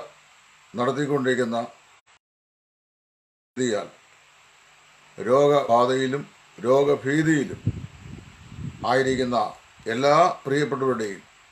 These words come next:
ആശ്വാസനും സമാധാനത്തിനായും പ്രാർത്ഥിക്കുന്നതോടൊപ്പം എൻ്റെ എല്ലാ ബഹുമാന്യ ശ്രോതാക്കൾക്കും വളരെയധികം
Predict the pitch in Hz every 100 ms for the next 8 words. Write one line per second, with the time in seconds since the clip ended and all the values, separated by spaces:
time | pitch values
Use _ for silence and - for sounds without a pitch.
0 | - - - - _ - - - - -
1 | - 117 127 143 139 139 135 131 123 127
2 | 139 143 143 139 123 131 127 120 - 113
3 | 123 123 139 131 127 120 107 101 80 -
4 | _ _ _ _ _ _ _ _ _ _
5 | _ _ 123 135 147 156 165 165 160 170
6 | 175 170 160 151 147 147 131 131 - -
7 | _ _ _ _ _ _ _ _ _ _
8 | _ _ 107 131 160 180 151 143 165